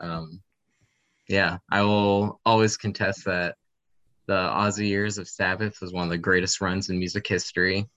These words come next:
Those first six albums particular, and then the last two, I hate take or leave. Um, but yeah, all the way from Black Sabbath to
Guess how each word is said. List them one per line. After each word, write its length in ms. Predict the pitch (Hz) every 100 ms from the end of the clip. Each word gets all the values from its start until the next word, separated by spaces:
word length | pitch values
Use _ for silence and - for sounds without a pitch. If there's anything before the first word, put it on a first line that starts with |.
| _ _
Those 220 | 92 87 -
first 400 | 107 90 - -
six 240 | 95 -
albums 420 | 82 90 92 92
particular, 640 | - 95 95 87 92 87
and 160 | 92 92
then 80 | 104
the 120 | 98
last 340 | 87 87 -
two, 100 | - -
I 220 | - 110
hate 240 | - -
take 240 | - - -
or 80 | -
leave. 200 | - - - - - -
Um, 640 | 101 98 95 92 87 95 - _ _ _ _ - - _ _
but 140 | 101 101
yeah, 380 | 117 101 87 - _
all 120 | 95 101
the 100 | 101
way 80 |
from 220 | 98 101 92
Black 260 | 90 92
Sabbath 500 | - 92 90 92 -
to 340 | - 85 87